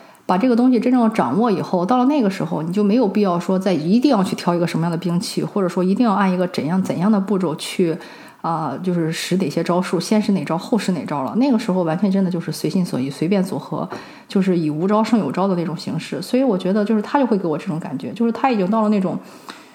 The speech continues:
没有必要说去非常的，啊，一定要遵循哪一个什么逻辑顺序啊，或者是一个怎样的一个仪式啊去做。因为我知道日本直传灵气它其实是有一种非常严格的一套手法呀，一套器具什么的。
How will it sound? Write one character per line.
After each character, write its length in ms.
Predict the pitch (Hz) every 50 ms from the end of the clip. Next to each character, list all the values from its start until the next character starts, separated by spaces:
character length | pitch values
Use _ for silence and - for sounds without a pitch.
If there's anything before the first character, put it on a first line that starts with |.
| - _
没 120 | - 220 262
有 100 | 285 247
必 140 | 226 240
要 160 | 233 220 208 196
说 200 | 196 - 208 196
去 160 | 190 - 190
非 300 | 190 190 - 214 220 226
常 300 | 220 - - 175 160 170
的， 420 | 180 175 170 165 165 156 - - -
啊， 320 | - 175 175 165 165 160 151 131
一 120 | 175 185
定 100 | 196 214
要 140 | 202 185 180
遵 340 | 185 - - 202 196 190 202
循 380 | 190 - 175 170 170 175 180
哪 120 | 185 151 113
一 140 | 123 147
个 160 | 170 180 165 175
什 80 | 170
么 240 | 156 165 170 170 170 139 - - - - _ - -
逻 180 | 185 175 185
辑 140 | 196 214 202
顺 220 | 190 - 226 208 196
序 180 | 190 - 180
啊， 160 | 165 165 165 165
或 180 | - - 196
者 80 | 180 156
是 160 | 160 - 170
一 140 | 165 175 175
个 80 | 185
怎 180 | 170 - - 226
样 140 | - 175 180
的 60 | 170
一 100 | 160 165
个 100 | 180 180
仪 280 | 160 156 160 160 185 214
式 260 | - - - - 220
啊 220 | 214 196 175 180
去 180 | 185 - - -
做。 320 | - - 208 190 160 - - - - - - -
因 160 | - 254 247
为 80 | 240 196
我 60 | 156
知 140 | - - 208
道 120 | 214 196 190
日 100 | 214 233
本 180 | 226 214 220 202
直 120 | - - 175
传 220 | 190 - 196 180
灵 120 | 160 165
气 140 | 180 - -
它 160 | 180 - -
其 140 | 165 - 175
实 40 | 170
是 140 | 175 - 190
有 80 | 165
一 40 | 147
种 140 | 175 123 -
非 200 | - - 196 196
常 280 | 196 - 160 160 165 170
严 220 | 160 151 165 165
格 140 | 170 - 160
的 60 | 156
一 60 | 160
套 200 | 160 - - 165
手 200 | 160 - - 135
法 240 | 175 - - 147 139 139
呀， 100 | 131 131
一 60 | 151
套 180 | - - - 175
器 240 | - - - -
具 140 | 165 180 156
什 100 | 160 -
么 80 | - -
的。 120 | - -